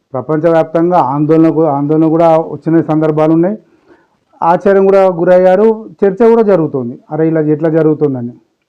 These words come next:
అదేదో 'అతడు' సినిమాలో జరిగినట్టుగా, అంటే, మన తెలుగు సినిమా ఉంది కదా, మహేష్ బాబు 'అతడు' సినిమాలో జరిగినట్టుగా ఇలాంటి సంఘటనలు ఇంకా జరిగాయి.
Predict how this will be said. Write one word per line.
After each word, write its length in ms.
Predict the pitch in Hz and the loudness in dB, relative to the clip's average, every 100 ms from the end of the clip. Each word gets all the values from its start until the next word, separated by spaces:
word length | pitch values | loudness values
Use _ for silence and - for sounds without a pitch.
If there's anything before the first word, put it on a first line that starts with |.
| _ _ _ _ _ _ _ _ _ _ _ _ _ _ - | _ _ _ _ _ _ _ _ _ _ _ _ _ _ -14
అదేదో 380 | 135 156 165 180 | -6 -2 0 0
'అతడు' 460 | 147 143 180 185 | 0 0 2 2
సినిమాలో 560 | 190 190 185 180 180 180 | 0 -2 0 0 2 0
జరిగినట్టుగా, 760 | 160 156 160 151 135 131 120 139 _ _ _ _ _ _ _ _ _ _ _ _ _ - | 0 -2 -2 -4 -4 -10 -10 -16 _ _ _ _ _ _ _ _ _ _ _ _ _ -12
అంటే, 220 | 135 143 | -6 -4
మన 180 | 135 135 | -6 -8
తెలుగు 280 | 139 156 170 | -4 -2 -2
సినిమా 280 | 190 175 | -2 2
ఉంది 160 | 165 160 | 2 2
కదా, 100 | 147 | 2
మహేష్ 300 | 143 147 143 | 0 -2 -2
బాబు 180 | 156 147 | 0 -2
'అతడు' 260 | 139 160 | -2 -4
సినిమాలో 400 | 151 160 156 156 | -4 -2 0 0
జరిగినట్టుగా 760 | 143 143 147 156 143 160 170 220 - _ _ _ _ _ - | -2 -4 -2 -2 -2 -4 -4 -4 -8 _ _ _ _ _ -8
ఇలాంటి 600 | 165 185 190 202 196 202 | -2 0 2 -2 -2 -4
సంఘటనలు 840 | - 175 180 180 175 175 175 208 - | -2 -2 0 0 0 0 2 0 -2
ఇంకా 340 | 185 196 208 190 | -4 -2 0 0
జరిగాయి. 920 | 165 165 160 156 151 151 151 127 | 2 0 2 2 2 2 0 -4